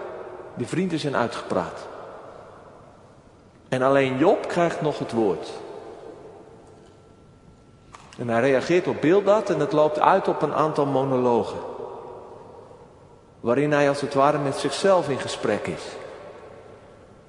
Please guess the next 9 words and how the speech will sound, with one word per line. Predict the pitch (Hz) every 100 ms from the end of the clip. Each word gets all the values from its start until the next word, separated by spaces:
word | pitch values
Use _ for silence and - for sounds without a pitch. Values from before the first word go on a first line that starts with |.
| - - - - -
Over | - 170 160 123 - - -
de | 135
onbegrijpelijkheid | 143 151 143 - 147 165 143 131 131 123
van | - 120
God. | - 165 - - - - - - - - - - - - - - - - - - - - - - - - - -
En | 120
dat | 127 131 131
de | 120
wijsheid | 127 160 190 - 123 95 -